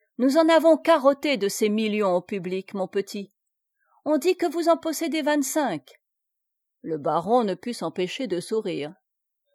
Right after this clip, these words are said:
Eh bien, il faut en lâcher un. » « Je le lâcherai bien, dit le baron, mais je ne l'aurai pas plus tôt lâché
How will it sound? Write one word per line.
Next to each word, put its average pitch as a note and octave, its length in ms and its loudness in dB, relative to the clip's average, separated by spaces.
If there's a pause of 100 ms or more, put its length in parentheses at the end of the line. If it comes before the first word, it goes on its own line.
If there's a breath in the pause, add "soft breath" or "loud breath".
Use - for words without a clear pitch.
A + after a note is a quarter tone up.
(100)
Eh A#3 140 4
bien, C4 380 0 (300)
il A3 140 -4
faut A3+ 200 -2
en G#3+ 140 2
lâcher G#3+ 400 -2
un. » « C4+ 240 -2 (1600)
Je C4 140 0
le C#4+ 140 6
lâcherai D#4+ 520 6
bien, E4 380 2 (260)
dit F3+ 200 -6
le G3+ 140 2
baron, E3+ 420 -6 (520)
mais C4 120 4
je C#4 100 0
ne E4 140 4
l'aurai E4 280 10
pas C#4 180 8
plus E4 320 0
tôt B3+ 160 10
lâché D#4 520 4